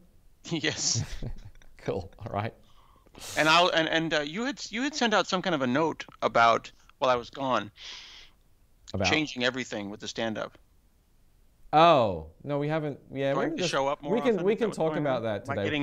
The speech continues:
Speaker 2: We've
Speaker 1: am I
Speaker 2: been
Speaker 1: getting
Speaker 2: meaning to
Speaker 1: complaints
Speaker 2: chat
Speaker 1: that I'm
Speaker 2: about it
Speaker 1: not
Speaker 2: on the
Speaker 1: here?
Speaker 2: show, and I haven't yet. I have feelings about it, so I'm happy to talk about it publicly. I don't hide.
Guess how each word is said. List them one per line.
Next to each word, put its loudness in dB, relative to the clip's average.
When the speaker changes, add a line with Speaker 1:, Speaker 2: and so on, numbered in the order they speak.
Speaker 2:
We've 0
Speaker 1:
am -8
I -8
Speaker 2:
been 2
Speaker 1:
getting 0
Speaker 2:
meaning 2
to -2
Speaker 1:
complaints 0
Speaker 2:
chat -2
Speaker 1:
that 0
I'm 2
Speaker 2:
about 0
it 0
Speaker 1:
not -4
Speaker 2:
on -2
the -4
Speaker 1:
here? -2
Speaker 2:
show, -4
and -6
I -2
haven't -4
yet. -6
I -4
have -2
feelings -4
about -6
it, -10
so -10
I'm -6
happy -6
to -8
talk -8
about -6
it -8
publicly. -8
I -6
don't -8
hide. -6